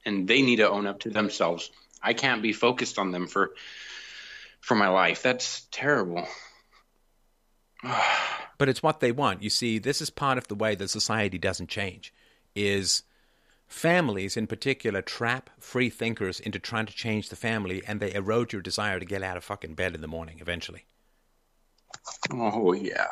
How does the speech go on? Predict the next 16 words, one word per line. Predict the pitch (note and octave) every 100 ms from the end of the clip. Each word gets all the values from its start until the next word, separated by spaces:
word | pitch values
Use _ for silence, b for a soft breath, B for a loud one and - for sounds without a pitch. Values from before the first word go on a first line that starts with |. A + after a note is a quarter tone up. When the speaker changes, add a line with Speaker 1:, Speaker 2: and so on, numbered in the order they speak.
| -
Speaker 2:
This | D#3+
is | D#3+
what | F3+
you're | G3+
facing, | C#4 A3 F#2 F2+
right? | C#3 D#3+ _
Why | A#2 A#2+ C#3
do | C#3
I | B2+
not | A#2+ G#2+
have | A2 G#2 - - _
enthusiasm? | G#2 - A#2+ A2 G2 F2+ F2
Why | F#2+
am | G#2+ G2+
I | G2 F#2 - _ _ _ _ _ _ _ _ _ _ _
brooding | C#3+ E3 G#2+